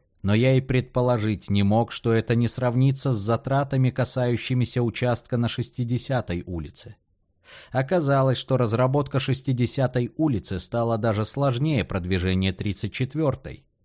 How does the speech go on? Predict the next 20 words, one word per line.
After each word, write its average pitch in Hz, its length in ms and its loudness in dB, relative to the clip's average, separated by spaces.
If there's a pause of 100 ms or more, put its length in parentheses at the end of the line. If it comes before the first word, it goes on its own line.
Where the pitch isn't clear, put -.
(340)
Сопротивление 165 960 2
общественности 110 840 -2
было 120 260 0
сильнее, 101 720 0 (160)
зонирование 107 800 2
вызывало 120 520 2
массу 127 440 0
проблем, 127 760 0
и 123 100 0
банки 147 580 0
очень 165 460 0
неохотно 135 640 2
шли 139 240 0
на 131 140 4
финансирование 120 920 2
огромного 143 760 0
жилищного 120 560 2
строительства 98 880 -2
в 87 100 -6
городе, 92 560 -2